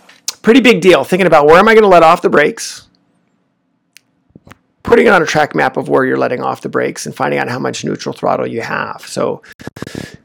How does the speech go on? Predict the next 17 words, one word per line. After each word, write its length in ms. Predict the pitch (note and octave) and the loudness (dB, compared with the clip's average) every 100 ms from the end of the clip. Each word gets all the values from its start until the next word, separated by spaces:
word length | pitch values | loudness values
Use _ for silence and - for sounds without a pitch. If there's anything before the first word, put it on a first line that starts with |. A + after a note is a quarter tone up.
| _ | _
let's 220 | - F#3 | 2 4
get 160 | A3 A3 | 2 4
those 160 | G3 | 6
entry 280 | F#3 F3 G3 | 6 4 0
corners 400 | - F3 E3 E3 | 2 2 4 4
going. 300 | F3 E3+ G#3 | 4 6 6
Let's 180 | F#3+ E3 | 4 2
identifying, 840 | D3+ E3 F3+ F3 F#3+ G3 B3 C#4+ - | 2 2 2 2 2 2 2 0 -4
de-, 260 | - E3+ E3+ | 0 0 0
identify 540 | D#3+ E3 F3 F3+ E3+ | 2 2 2 4 4
them, 380 | D#3+ F3 A#3 A3+ - _ - | 6 4 2 -4 -12 _ -2
and 80 | F3+ | 2
let's 180 | G#3 | 2
take 220 | - B3 A#3+ | 0 0 0
advantage 500 | G3 E3+ A3 A3+ C3+ | 0 2 2 0 0
of 160 | A#2+ | -2
'em. 220 | - - | -6 -14